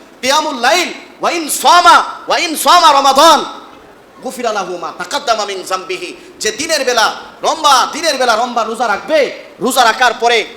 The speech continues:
ওয়া ইন সাম, ওয়া ইন কামা রমাজান, আল্লাহ রসুল বলেন যে রমজানের রাত্রিবেলা কিয়ামুল লাইল করবে, আল্লাহ তাআলা দিনের বেলা রোজা, রাত্রিবেলা কিয়ামুল লাইল করার কারণে আল্লাহ তাআলা তার জীবনের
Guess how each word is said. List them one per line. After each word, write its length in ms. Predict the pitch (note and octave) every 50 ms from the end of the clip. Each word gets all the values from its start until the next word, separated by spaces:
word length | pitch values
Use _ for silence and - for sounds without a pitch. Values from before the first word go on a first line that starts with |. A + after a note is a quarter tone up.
| - -
ওয়া 100 | - G#3+
ইন 140 | D#4 E4+ C#4
সাম, 320 | - - - C4 C#4 C4 - -
ওয়া 120 | G3 A#3
ইন 160 | D4+ E4 C#4+ - -
কামা 360 | B3+ D#4+ F4 D#4+ D#4 C#4 A#3 D#3 - - - -
রমাজান, 600 | E3+ A#3 B3 B3 A3+ A#3 C#4 E4 D#4+ D4 - - - - - - - - - - _ _ _ _ _ _ _ _ _ _ _ _ _ _ _ _ _ _ _ _ - -
আল্লাহ 340 | - A3+ - F4 E4 C#4+ C4
রসুল 320 | B3+ B3 - - E4 C4+ A3+
বলেন 300 | A#3+ B3 B3 A#3+ F#3+ - - - - -
যে 140 | - A#3
রমজানের 580 | G#3+ G#3 G#3+ G#3+ G3 A#3+ C4+ C#4+ C4+ B3+ A3 F#3+
রাত্রিবেলা 580 | F#3+ B3 - - A#3+ B3 A#3 A3+ A3 G#3+ F#3 - - - - -
কিয়ামুল 380 | - B3 C#4+ D#4 C#4+ C4 B3 A3+
লাইল 340 | G#3 F#3+ G3 A#3+ C#4 B3+ - -
করবে, 440 | - G3+ G3 G3 B3+ D#4 E4 C#4+ - - - - -
আল্লাহ 320 | F3 G#3 - B3 C4+ B3+ F#3 - -
তাআলা 540 | G#3+ A#3+ C#4 C#4+ C4 A3+ - - - - - - -
দিনের 260 | C4 C4+ C4+ B3+ A#3+
বেলা 240 | A3+ A#3 A3 G#3+ G3+
রোজা, 360 | G3+ G#3 G3+ - A3+ G#3 E3+ - - - - -
রাত্রিবেলা 500 | D4+ D#4 - - A3+ B3 A3 A3 G#3+ G3
কিয়ামুল 380 | G3+ G3+ G#3+ A3+ A#3 A#3 A3+
লাইল 260 | G#3+ G3+ G#3 A#3+ C#4+ C4+ G#3+ -
করার 220 | A#3 A3+ G#3+ G3+
কারণে 380 | - F#3+ F#3+ F#3+ F#3+ F#3+ F3 C#3 - - - - - -
আল্লাহ 320 | F3 F#3+ G#3+ A#3 A3 G3+ F#3+
তাআলা 200 | G3 F#3+ F#3+ F#3
তার 160 | F3+ F3+ E3+ D#3 C#3
জীবনের 380 | - - D4 D#4+ D#4 D#4 C#4+ B3